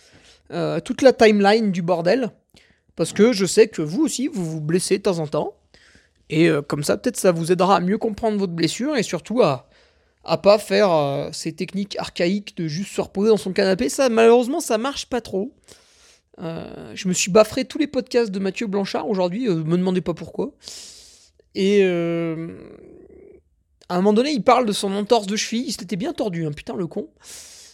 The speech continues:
Euh, et en fait, faut essayer de bouger un maximum, mais sans déclencher la douleur. Et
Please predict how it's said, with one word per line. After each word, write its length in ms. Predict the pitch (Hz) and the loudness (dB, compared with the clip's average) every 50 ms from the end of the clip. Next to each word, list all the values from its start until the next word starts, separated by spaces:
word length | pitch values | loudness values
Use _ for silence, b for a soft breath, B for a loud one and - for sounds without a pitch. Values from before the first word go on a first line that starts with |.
| B B _ _ - | B B _ _ -12
Euh, 760 | - 123 160 160 156 156 156 156 156 160 160 160 160 160 160 160 160 - 143 143 - - - 160 - - - - - _ _ | -6 -4 -2 0 0 0 0 0 -2 -2 -4 -4 -6 -6 -8 -10 -10 -14 -16 -20 -20 -20 -20 -20 -20 -20 -20 -20 -20 _ _
et 80 | 208 196 | 0 2
en 60 | 190 | 2
fait, 220 | - 311 - 302 | 4 2 2 2
faut 160 | - - 208 | 0 0 0
essayer 220 | 196 - - 247 196 | 2 2 2 0 0
de 80 | 170 | -2
bouger 280 | 165 175 208 214 214 247 | -2 -2 0 2 2 4
un 80 | 214 196 | 4 4
maximum, 800 | 208 247 - - - - 254 226 233 254 277 294 294 294 302 302 311 311 - - _ _ _ _ _ _ _ _ _ _ | 2 0 0 0 -2 0 2 2 4 4 4 4 2 0 0 0 -2 -2 -6 -12 _ _ _ _ _ _ _ _ _ _
mais 680 | 190 165 170 180 202 226 247 262 269 285 302 - - _ _ _ _ _ _ _ _ _ _ _ _ _ _ | -2 0 2 4 6 6 6 6 4 2 0 -4 -10 _ _ _ _ _ _ _ _ _ _ _ _ _ _
sans 420 | - - - - - 254 262 269 | -4 -2 -2 0 2 2 2 2
déclencher 440 | 233 220 226 - 233 220 214 - 233 | 0 0 2 2 0 0 0 2 0
la 60 | 220 | 0
douleur. 380 | 185 190 185 185 - - - _ _ _ b b b b b b b b b b b b b b _ _ 151 | 0 0 -2 -2 -4 -4 -12 _ _ _ b b b b b b b b b b b b b b _ _ 0
Et 320 | 160 165 170 170 - | 2 2 2 0 -2